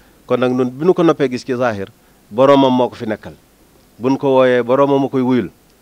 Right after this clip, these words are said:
Buñ ko joxee boromam a koy nangul. Ba ma demee loolu laa leen wax. Ni ko sëriñ Bay waxee léegi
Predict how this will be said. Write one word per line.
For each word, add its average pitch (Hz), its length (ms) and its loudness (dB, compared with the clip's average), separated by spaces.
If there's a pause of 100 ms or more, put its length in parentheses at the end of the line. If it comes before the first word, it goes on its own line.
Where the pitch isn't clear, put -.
(260)
Buñ 120 140 -4
ko 127 100 -6
joxee 120 240 -4
boromam 110 360 -6
a 98 40 -14
koy 107 140 -12
nangul. 87 260 -12 (580)
Ba 110 80 -6
ma 113 100 -4
demee 110 180 -2
loolu 104 180 -4
laa 104 100 -6
leen 98 220 -8
wax. - 180 -14 (360)
Ni 104 80 -10
ko 110 80 -14
sëriñ 110 260 -8
Bay 107 120 -10
waxee 107 240 -12
léegi 147 320 -4